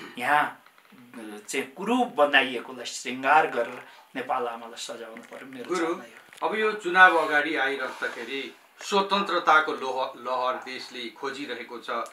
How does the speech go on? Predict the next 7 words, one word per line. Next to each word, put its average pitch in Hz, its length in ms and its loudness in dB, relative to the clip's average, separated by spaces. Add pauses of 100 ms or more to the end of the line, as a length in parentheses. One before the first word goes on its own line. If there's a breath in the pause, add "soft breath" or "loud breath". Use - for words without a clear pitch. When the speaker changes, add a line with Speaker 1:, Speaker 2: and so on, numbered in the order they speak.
(320 loud breath)
Speaker 2:
स्वतन्त्र 180 480 2
मान्छेहरूलाई 135 680 0
चुन्ने 185 560 0 (120)
एउटा 139 240 0
जनताको 127 480 -4
चाहना 117 380 -4
छ। - 120 -12